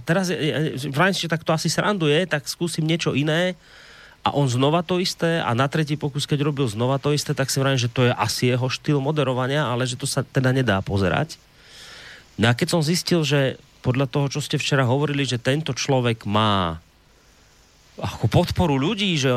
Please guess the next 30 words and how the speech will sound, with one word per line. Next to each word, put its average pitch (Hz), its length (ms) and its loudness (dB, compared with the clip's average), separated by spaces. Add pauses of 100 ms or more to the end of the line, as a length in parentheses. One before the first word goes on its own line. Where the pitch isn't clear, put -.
je, 120 80 0
oni 123 320 -2
ho 120 160 0
berú 131 240 0
vážne 170 640 0
a, 117 320 -2 (960)
a 127 160 -2
sa 135 160 -2
z - 160 -8
toho 127 180 2
dokonca 120 460 -2
tak 131 160 0
berú, 127 320 0
že, 123 240 0
že 110 160 0
wow, 147 320 2
že 123 160 0
dobre, 147 400 2
že 127 160 -4
to 113 320 -6
zobral 160 560 0 (400)
takýto 131 480 -2
inteligentný, 143 800 -2
rozumný, 123 480 0
rozladený 127 560 -2
človek. 139 400 0
Ja 107 80 0
neviem, 143 320 0
či 147 240 2
je. 165 100 2